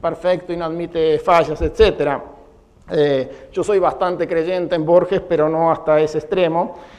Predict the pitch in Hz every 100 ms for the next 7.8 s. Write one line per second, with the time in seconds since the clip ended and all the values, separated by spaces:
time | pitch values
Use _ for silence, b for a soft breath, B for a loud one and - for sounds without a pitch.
0 | b b b - 208 208 208 208 208 208
1 | 220 226 240 240 240 311 302 302 247 214
2 | 214 240 - 311 277 311 262 190 202 233
3 | - 233 226 233 277 302 208 208 240 -
4 | b b b b b b - - - -
5 | - - - - - _ - 220 214 214
6 | 208 208 220 - 302 - 233 302 262 330
7 | 302 226 180 214 240 262 - -